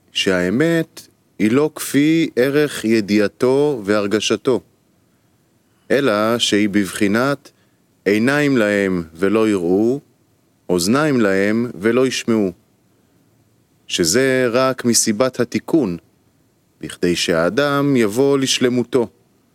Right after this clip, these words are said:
שהוא מרגיש רק את עצמו ולא מציאות אחרת. לכן, אם האדם ישיב את ליבו להשתדל ללכת בבחינת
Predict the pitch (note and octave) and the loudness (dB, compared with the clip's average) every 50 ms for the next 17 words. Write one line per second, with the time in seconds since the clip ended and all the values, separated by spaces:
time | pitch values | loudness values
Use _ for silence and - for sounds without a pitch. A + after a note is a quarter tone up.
0 | _ _ _ _ _ _ _ _ _ _ _ - - B2+ B2+ C3 C3 B2+ C3 C3+ | _ _ _ _ _ _ _ _ _ _ _ -2 0 0 2 2 2 0 0 0
1 | D3 E3+ F3+ F3 - - - - - _ - G#2+ A2 C3+ D#3 D#3+ D3 - - G#2+ | 0 0 0 0 0 -2 -4 -6 -8 _ -2 0 0 2 2 0 -2 -2 -2 -4
2 | B2 - - A2+ G#2 - - - - G#2+ G#2 G#2 A2 A#2 B2+ C#3+ D3 D3 - _ | -4 -2 -2 -4 -2 0 -2 0 0 0 0 2 2 0 0 -2 -4 -6 -10 _
3 | _ _ _ _ _ _ _ - - F2 G2 G#2+ G#2+ B2+ D3+ D#3+ D#3 D3+ D3 C#3+ | _ _ _ _ _ _ _ -16 -6 -2 -2 0 0 2 0 0 0 0 0 0
4 | C3+ B2 - - B2+ B2 B2 B2 - A#2+ - - B2+ B2 A2 F2+ D#2+ - _ - | -2 -2 0 0 0 0 0 0 -2 -4 -2 0 0 0 0 0 -2 -4 _ -20
5 | - _ _ _ _ _ _ _ _ _ _ _ _ _ _ _ _ _ _ _ | -20 _ _ _ _ _ _ _ _ _ _ _ _ _ _ _ _ _ _ _
6 | _ _ _ _ _ _ _ _ - - - - A#2+ A#2 A#2 A#2 A#2 A#2 A#2 A2+ | _ _ _ _ _ _ _ _ -12 -12 -4 -2 0 0 2 2 0 0 0 -2
7 | - A2 A#2+ C3 C3 A#2 A2 G#2+ G2+ G2 G2 A#2 B2 B2+ B2 B2 B2 A#2+ A2 G2 | 0 2 2 2 2 2 2 2 0 0 0 0 0 0 0 0 0 2 0 0
8 | F#2 - - - D#3 C#3 C3 A2+ - - G2+ G2+ F2 F2+ B2+ C3+ C3 A#2+ G#2+ F#2+ | 0 -2 0 0 0 0 0 -2 -2 -2 -2 -2 0 0 0 2 2 2 2 0
9 | E2+ - _ _ _ _ _ _ _ _ - - G#2+ G#2+ G2+ - - - A#2+ A2+ | -2 -4 _ _ _ _ _ _ _ _ -4 -2 0 0 0 -2 -2 -2 -2 -2
10 | A2+ B2+ D#3 D#3 D3 C#3 A2 F#2+ F2+ D#2+ E2+ F#2+ G2 G2+ G#2+ A2 C3+ C#3+ - - | 0 0 0 0 0 0 0 -2 -4 -4 -4 -2 0 0 2 0 0 -2 -2 -2
11 | - F#2 F2+ E2+ _ _ - - - F#2 F#2+ E2+ - - A2 G#2+ A2+ A#2+ A#2+ A#2 | -2 -2 -2 -2 _ _ -20 -12 -4 -4 -4 -4 -4 -4 -2 0 0 0 -2 -2
12 | - - | -6 -10